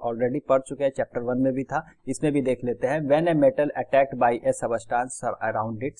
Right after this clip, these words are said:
such as moisture, acid, et cetera, is said to be corrode and this process is called corrosion। होता ये है कि कोई भी metal है, अगर उसको हम लोग एयर में रखते हैं तो वो एटमॉस्फेयर के कॉन्टैक्ट में आएगा, oxygen के कॉन्टैक्ट में आएगा, साथ साथ वाटर vapor भी होता है atmosphere में,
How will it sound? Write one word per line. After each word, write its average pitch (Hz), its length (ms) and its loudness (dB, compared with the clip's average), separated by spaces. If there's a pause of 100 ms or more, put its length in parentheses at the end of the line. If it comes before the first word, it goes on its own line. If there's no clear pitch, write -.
such 120 240 -4 (120)
as 120 180 -4
moisture, 110 500 -2 (220)
acid, 120 320 -10
et 107 160 -14
cetera, 127 300 -6 (100)
is - 240 -12
said - 180 -6 (180)
to 120 120 -4
be 131 140 -4 (320)
corrode 139 280 4 (200)
and 120 120 -2
this 151 220 -4 (100)
process 127 400 -4 (100)
is 120 140 -8 (100)
called 120 260 -2
corrosion। 107 300 -6 (140)
होता 185 180 2
ये 170 220 4
है 131 160 -2
कि 151 160 -10
कोई 131 180 -2
भी 135 120 -2
metal 127 300 -2
है, 117 160 -2
अगर 107 200 0
उसको 117 220 -4
हम 117 100 -8
लोग 113 160 -6
एयर 113 160 0
में 113 120 -4
रखते 101 280 -8
हैं 98 200 -12
तो 123 60 -6
वो 160 180 0 (340)
एटमॉस्फेयर 143 440 2
के 170 100 6
कॉन्टैक्ट 151 380 4
में 156 80 6
आएगा, 151 200 6
oxygen 143 360 2
के 156 100 4
कॉन्टैक्ट 143 400 2
में 143 100 4
आएगा, 139 160 4
साथ 135 180 0
साथ 131 160 0
वाटर 120 340 0
vapor 131 320 6
भी 156 100 2
होता 143 280 2
है 131 120 2
atmosphere 123 400 -4
में, 117 100 -6